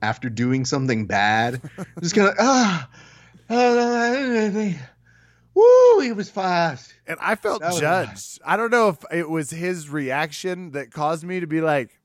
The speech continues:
Speaker 2: "I thought it was a fun fight." I mean, I kinda wish you had knocked him out, but you looked so tired by the third round. Thank God you were winning the Huggies, because without that, I mean, and Blades knew it, right? He was able to
Speaker 1: Yeah.
Speaker 2: take him down, hold him down.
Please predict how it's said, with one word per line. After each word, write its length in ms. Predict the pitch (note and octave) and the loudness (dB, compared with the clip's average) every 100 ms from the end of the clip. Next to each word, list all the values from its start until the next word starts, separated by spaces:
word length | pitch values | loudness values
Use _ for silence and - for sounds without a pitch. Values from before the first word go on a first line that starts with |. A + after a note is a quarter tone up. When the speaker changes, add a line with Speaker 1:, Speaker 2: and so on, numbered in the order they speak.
| - | -18
Speaker 2:
"I 80 | - | -12
thought 200 | F3 D#3 | -8 -8
it 40 | |
was 100 | A#2+ | -8
a 40 | A#2 | -10
fun 280 | - A#2+ A#2 | -8 -8 -8
fight." 440 | - G#2+ C3 C#3+ - _ _ | -10 -8 -8 -10 -16 _ _
I 80 | - | -18
mean, 120 | B2+ | -14
I 100 | B2 | -12
kinda 280 | B2 C#3 C3+ | -10 -10 -10
wish 220 | B2 B2+ B2 | -10 -10 -10
you 80 | |
had 120 | G#2+ G2 | -12 -10
knocked 320 | G#2+ A#2+ A2+ | -10 -10 -12
him 100 | G#2+ | -10
out, 360 | C3 B2+ G2 F#2+ | -8 -8 -8 -14
but 160 | G2 | -16
you 160 | F#2+ C#3 | -12 -8
looked 220 | C3+ A2 | -6 -8
so 280 | - C3 B2 | -12 -10 -10
tired 520 | B2 C#3+ C3 C3 C3 | -8 -8 -6 -8 -8
by 160 | C3 B2+ | -8 -8
the 100 | B2+ | -10
third 280 | - C3 B2+ | -10 -10 -8
round. 440 | C#3 C3+ C#3 C#3+ _ _ _ _ _ _ | -6 -6 -6 -10 _ _ _ _ _ _
Thank 180 | E3 D3+ | -8 -4
God 280 | D#3 D#3+ D3+ | -4 -4 -6
you 140 | D3+ | -8
were 120 | D3+ C#3+ | -6 -4
winning 340 | C#3+ D3 C#3 | -4 -6 -8
the 80 | B2 | -8
Huggies, 640 | B2+ D3+ A#2 F2+ F2 - _ _ _ _ _ - | -6 -8 -8 -12 -16 -20 _ _ _ _ _ -8
because 640 | C3+ B2 C#3+ C3+ A#2 G#2 | -8 -4 -4 -4 -6 -8
without 440 | C3 D3 F3 D3+ | -6 0 0 0
that, 420 | B2+ E3 C3+ G2 _ _ | -2 -2 -2 -6 _ _
I 120 | A#2+ C3 | -10 -8
mean, 460 | C3 B2+ B2 A2+ A2 C3+ F#3 | -8 -8 -12 -16 -18 -12 -4
and 280 | A3 G3+ E3+ - | -4 -4 -14 -10
Blades 440 | D#3 B3 C4 E3+ | -2 0 0 -4
knew 280 | D3 D3 E3 | -6 -2 -2
it, 200 | G#3+ G#3 | -2 -4
right? 240 | D#3+ F#3 G3 | -4 -4 -4
He 80 | |
was 140 | G3+ F3 | -6 -4
able 180 | F3+ D#3+ | -4 -6
to 60 | |
Speaker 1:
Yeah. 60 | B2 | -6
Speaker 2:
take 180 | D3+ D3+ | -6 -6
him 100 | D3 | -6
down, 320 | C#3+ C#3+ C#3+ | -4 -4 -6
hold 260 | C3 B2+ C#3 | -4 -4 -4
him 100 | C3+ | -6
down. 640 | C3+ C3 C3 C3 C3 B2+ | -6 -6 -6 -6 -10 -16